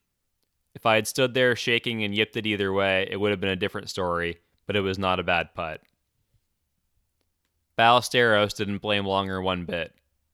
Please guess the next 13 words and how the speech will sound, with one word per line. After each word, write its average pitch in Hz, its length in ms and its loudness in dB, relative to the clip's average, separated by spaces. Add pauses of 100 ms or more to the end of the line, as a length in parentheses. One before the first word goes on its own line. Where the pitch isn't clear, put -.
(640)
Quote, 110 380 2 (300)
"Nobody 120 360 6
in 120 80 0
the 110 100 0
world 107 380 4
would 95 140 0
have 90 100 -2
made 95 220 2
that 92 220 -4
putt 95 200 -2
under 92 240 -4
that 87 240 -2
pressure. 82 480 -6